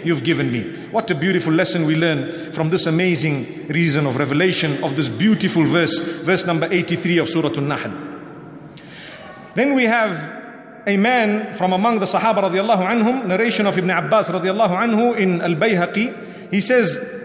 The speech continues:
Uthman ibn Mad'un, there was a time in Mecca when he seen the Prophet sallallahu alayhi wasallam. He saw the Prophet sallallahu alayhi wasallam seated, and he asked to sit in the company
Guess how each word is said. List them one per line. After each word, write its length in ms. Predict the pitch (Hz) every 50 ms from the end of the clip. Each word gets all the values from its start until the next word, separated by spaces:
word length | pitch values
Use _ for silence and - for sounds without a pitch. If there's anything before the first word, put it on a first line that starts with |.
| - -
Uthman 440 | 175 - - 202 254 277 269 240
ibn 300 | 214 180 170 185 196 190
Mad'un, 920 | 185 185 160 170 170 220 226 190 175 180 208 - - - - - - - -
there 120 | 143 180 190
was 160 | 202 185 165
a 60 | 190
time 320 | 190 196 226 247 262 254
in 180 | 233 208 180 175
Mecca 760 | 196 226 - - - - 190 202 247 - - - - - - -
when 240 | 147 185 190 185
he 240 | 151 151 190 202 196
seen 600 | 180 - - - - - - 233 254 262 262 254
the 60 | 202
Prophet 340 | 185 202 208 233 233 240 -
sallallahu 400 | - 190 175 175 196 226 214 175
alayhi 340 | 180 165 170 196 208 196 165
wasallam. 500 | 165 156 156 160 185 170 165 170 202 240 - - - - - - - - - - - -
He 80 | 190
saw 220 | 190 - 247 262 262
the 120 | 254 220
Prophet 320 | - 226 247 233 247 233
sallallahu 360 | - 208 196 208 233 226 214 -
alayhi 80 | -
wasallam 200 | 220 254 269 240 - -
seated, 480 | 247 247 - - 190 - - - - - - - - - - - - - - - - - - - - - -
and 160 | 175 196 196
he 140 | 175 196 233
asked 500 | 240 240 240 262 247 - - - - -
to 80 | - 196
sit 280 | - - 247 - -
in 100 | 220 196
the 80 | 180 170
company 560 | - - 220 220 - - 220 220 247 277 277